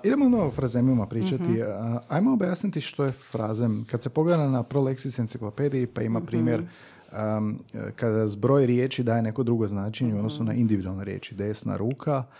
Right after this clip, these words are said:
Speaker 1: on je nekome desna ruka, može biti desna ruka tijela. E sad, e, idemo nekakvih od osnova. E, što je frazem? Je li to isto što i često se vidi idiom?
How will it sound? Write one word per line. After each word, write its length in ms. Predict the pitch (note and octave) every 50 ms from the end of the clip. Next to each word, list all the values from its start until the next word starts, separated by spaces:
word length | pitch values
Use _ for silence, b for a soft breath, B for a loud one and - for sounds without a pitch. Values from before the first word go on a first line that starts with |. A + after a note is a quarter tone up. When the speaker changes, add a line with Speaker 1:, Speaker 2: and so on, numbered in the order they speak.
| B B B B B B B -
Speaker 1:
on 180 | - A#2 A2
je 80 | G#2+ G2+
nekome 320 | G#2 A2 A2 - A2+ G#2
desna 400 | G2+ G2+ G#2+ G#2+ G#2 - A#2 G#2+
ruka, 300 | G2 A2+ D3 D#3 - E3+
može 200 | D#3 D3 C3+ C3+
biti 180 | C3+ C3 B2 C3+
desna 300 | B2 B2+ B2 - - B2+
ruka 220 | A#2 A2+ - A#2+
tijela. 440 | A2+ - - A2 G#2 F2+ E2+ - - -
E 80 | A#2+
sad, 260 | A2 - A#2+ G#2+ G2+
e, 40 | - - G#2 G#2+ G#2 G#2 - -
idemo 280 | - C#3 D#3 D#3 C#3+ C3+
nekakvih 520 | C3 C3 - - B2+ - - A#2 - -
od 100 | A#2 G#2+
osnova. 560 | A2+ A2+ A2+ A2+ - B2 G#2+ G2+ F#2+ G2 - B B B B B B B B -
E, 60 | - C3 A2+ A2 G#2+ G#2 G#2
što 280 | - - - - C#3
je 140 | C3+ B2+ A2
frazem? 640 | - - A#2+ A2 G#2+ A2 B2 C3+ E3+ G3 G3 F3 -
Je 120 | A#2+ A#2+
li 80 | B2 A#2+
to 120 | A#2+ -
isto 200 | B2+ A#2 - -
što 260 | A2 - - - A#2 A2+
i 240 | A2 G#2+ G#2 F#2+ - - - _ _
često 240 | - A2+ G#2+ - -
se 140 | - G#2+
vidi 140 | G#2+ G#2 G#2+ G#2
idiom? 560 | G#2 G2 A2+ A2 A#2+ C#3+ D#3+ E3 D#3 D3